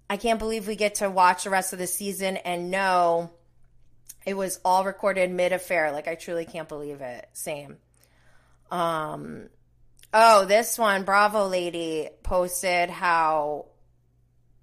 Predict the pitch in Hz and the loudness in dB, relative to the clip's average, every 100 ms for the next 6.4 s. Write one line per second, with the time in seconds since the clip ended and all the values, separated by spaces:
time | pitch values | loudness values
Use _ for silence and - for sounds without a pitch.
0 | _ - 170 185 180 170 180 185 202 214 | _ -20 -6 0 0 2 2 2 2 -4
1 | 196 180 180 175 170 170 - 190 185 208 | -6 -2 2 4 4 0 -8 -4 2 2
2 | 202 185 170 - - - - 254 349 311 | 2 0 -2 -8 -12 -10 -4 0 2 2
3 | 202 185 175 185 180 180 175 170 175 185 | 4 4 4 2 2 2 4 6 6 6
4 | 196 - - _ 202 190 190 190 - 175 | 2 -10 -20 _ 0 0 0 -2 -2 0
5 | 185 190 202 - 196 185 175 180 180 - | 0 -2 -8 -8 -6 -8 -8 -10 -12 -6
6 | 175 175 202 | -2 -2 -2